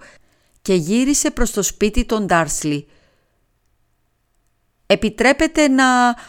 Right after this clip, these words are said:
μπορώ να τον αποχαιρετήσω;» ρώτησε διστακτικά ο Χάγκριτ. Μετά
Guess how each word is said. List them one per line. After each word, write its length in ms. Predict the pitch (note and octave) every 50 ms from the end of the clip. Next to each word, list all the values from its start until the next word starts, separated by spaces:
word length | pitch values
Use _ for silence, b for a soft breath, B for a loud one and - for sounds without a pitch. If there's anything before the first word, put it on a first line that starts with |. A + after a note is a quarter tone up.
| B B
μπορώ 680 | - - - D3+ E3+ F#3+ E3+ E3+ E3+ E3+ E3 D#3+ E3 F3
να 140 | F#3 F#3
τον 140 | E3 G3 G3
αποχαιρετήσω;» 1120 | F#3+ F#3+ - G3 G3 - G#3+ G#3 G#3 G#3 G#3+ - D4 C4+ - - - E3 D#3+ E3 - - _ _ _ _ _ _ _ _ _ _
ρώτησε 520 | - C#3+ D3 C#3 C#3 - - C#3 - D#3 C#3
διστακτικά 640 | B2+ D3 - - D3+ - - - C#3+ - - D3+ D3
ο 40 | D3
Χάγκριτ. 600 | - - E3+ D#3 D#3 B2+ C#3+ D3+ D3+ C#3+ - - - - - _ _ _ _ _ _ _ _ _ _ _ _ _ _
Μετά 560 | - D3+ E3 D#3+ E3 - F3+ G3+ B3+ - -